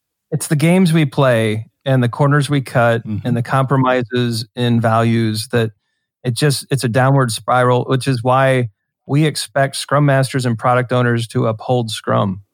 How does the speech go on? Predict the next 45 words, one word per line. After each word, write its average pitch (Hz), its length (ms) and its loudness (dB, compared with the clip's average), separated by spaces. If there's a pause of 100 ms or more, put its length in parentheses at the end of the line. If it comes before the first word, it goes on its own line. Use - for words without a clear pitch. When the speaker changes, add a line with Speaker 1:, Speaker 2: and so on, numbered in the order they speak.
(160)
Speaker 1:
And 123 80 0
we, 127 200 4
well, 160 220 2
we 156 120 2
expect 151 360 -2
the 123 100 -4
Scrum 151 280 0
Master 143 280 2
to 123 60 2
uphold 127 340 -2
Scrum. 131 300 0
We 123 140 2
s-, 117 160 -4
expect 131 400 -4
the 113 80 -4
product 127 340 0
owner 127 160 2
to 117 140 0
uphold 117 400 -2
value. 117 420 2 (480)
And 127 120 0
guess 135 240 2
what? 127 180 2
Validity, 123 760 2
or 135 280 2 (140)
I'm 135 140 2
sorry, 113 220 0
quality 113 640 0 (120)
is 123 120 -2
a 117 140 0
key 165 440 2
component 139 760 0 (100)
of 120 240 -2
value. 107 480 0 (400)
I - 60 -4
said 139 200 0
validity. 113 520 2 (260)
Maybe 151 120 2
that's 156 180 2
a 143 60 2
new 135 160 4
word: 127 340 2
value 139 300 4
and 120 100 2
quality. 127 440 2